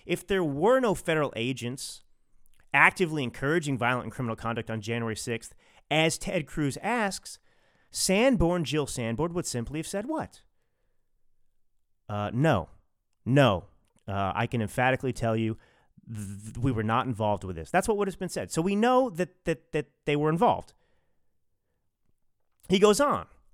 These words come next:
Let's see if he redeems himself. This is the redemption game. Let's see what happens in your mind. "Missus Sanborn, was Ray Epps a Fed?" Cruz asked her.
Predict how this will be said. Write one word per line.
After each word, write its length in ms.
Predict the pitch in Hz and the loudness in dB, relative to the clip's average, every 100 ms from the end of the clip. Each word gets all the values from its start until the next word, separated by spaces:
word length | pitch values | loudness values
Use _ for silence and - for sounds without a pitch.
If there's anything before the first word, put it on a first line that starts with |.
| - | -8
Let's 180 | 123 - | -8 -4
see 140 | 127 | -4
if 100 | 131 | -2
he 160 | 143 143 | -2 -2
redeems 360 | 151 202 226 | -4 -2 -2
himself. 520 | 156 127 120 117 - - - - | -2 -2 -2 -4 -6 -16 -20 -8
This 160 | 135 | -4
is 80 | 175 | -2
the 100 | 156 | 0
redemption 500 | 170 165 214 - 156 | 2 4 4 2 -2
game. 260 | 123 113 117 | 0 -2 -2
Let's 140 | 123 | -4
see 100 | - | -2
what 120 | 147 156 | -2 2
happens 380 | 180 165 127 | 0 0 -4
in 100 | 123 | -4
your 120 | 147 160 | -4 -2
mind. 340 | 113 110 107 - _ _ _ _ _ _ _ _ _ _ _ _ _ _ - | -2 -2 -6 -14 _ _ _ _ _ _ _ _ _ _ _ _ _ _ 2
"Missus 300 | 339 302 226 | 4 4 4
Sanborn, 880 | - - 165 139 110 117 127 190 175 - _ - | 4 6 6 6 4 2 2 0 -2 -12 _ 0
was 320 | 147 185 156 | 6 8 6
Ray 260 | - 269 339 | 4 4 4
Epps 340 | 262 - - | 2 2 -2
a 160 | 202 202 | -2 -2
Fed?" 600 | - - 285 240 104 - _ _ _ _ _ _ | -2 0 2 4 2 -8 _ _ _ _ _ _
Cruz 260 | - 175 131 | 2 4 4
asked 300 | 104 95 | 0 -2
her. 80 | 90 | -10